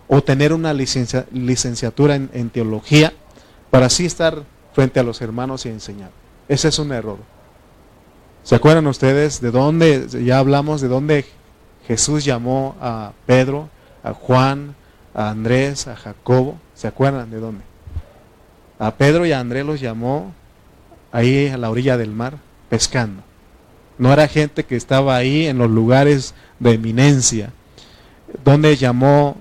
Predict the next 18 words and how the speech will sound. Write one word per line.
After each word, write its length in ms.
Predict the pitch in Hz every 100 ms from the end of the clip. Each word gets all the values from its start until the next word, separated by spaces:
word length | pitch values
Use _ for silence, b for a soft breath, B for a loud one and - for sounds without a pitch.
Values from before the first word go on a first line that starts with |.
| -
este, 680 | 123 113 - 117 110 101 104 - -
el 100 | 120
Señor 460 | - 120 123 135 139
a, 260 | 120 107 b b b b _
a 180 | - 107
Juan 300 | - 135 143
y 40 |
a 40 | 131
Jacobo? 560 | 117 - 143 147 175 - -
Remendando 720 | - 120 110 113 120 127 120
redes. 560 | 120 127 117 110 - - b b b _
¿Dónde 340 | 120 135 156 147
llamó 560 | 127 117 123 143 151
a 200 | - 127
Mateo? 560 | 113 110 - 143 160 190 b b b _
Ahí 480 | - 120 135 139 123 -
cobrando 480 | 120 113 123 135 131
impuestos. 880 | 120 110 123 127 - - - -